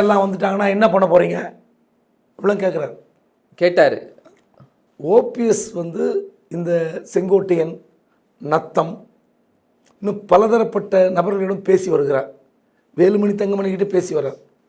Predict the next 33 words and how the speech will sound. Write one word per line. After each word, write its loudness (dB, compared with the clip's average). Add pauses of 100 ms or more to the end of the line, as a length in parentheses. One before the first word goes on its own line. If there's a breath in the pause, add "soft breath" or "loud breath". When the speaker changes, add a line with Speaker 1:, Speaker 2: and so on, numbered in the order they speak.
(320)
Speaker 1:
இந்த -4 (120)
பேச்சுவார்த்தை 2
தான் 0
இவங்க -2
வெளிப்படுத்துறாங்க. -6
Speaker 2:
ஆனா 0 (120)
செங்கோட்டையன் -2
இது 0
வரைக்கும் -2
ரொம்ப -8 (100)
அமைதியா -2
இருந்தார், -4
பெருசா 2 (200)
இந்த -4 (120)
கான்ட்ரவர்ஷியல் -4
மீட்டிங்குள்ள -10
எல்லாம் -8
வந்தது -10
மாதிரி -6 (540)
தெரியாதுல்ல -4
சார்? -8 (160)
இப்போ -4 (200)
செங்கோட்டையனே -4
வந்திருக்காரு. -8 (320)
Speaker 1:
வேற -4
வழி 0 (100)
இல்ல. 0 (520)
நீங்க -6 (640)
கட்சி -4 (100)
பலமாக 2 (100)
வேண்டும் -2
என்ற -4 (520 soft breath)
அந்த -2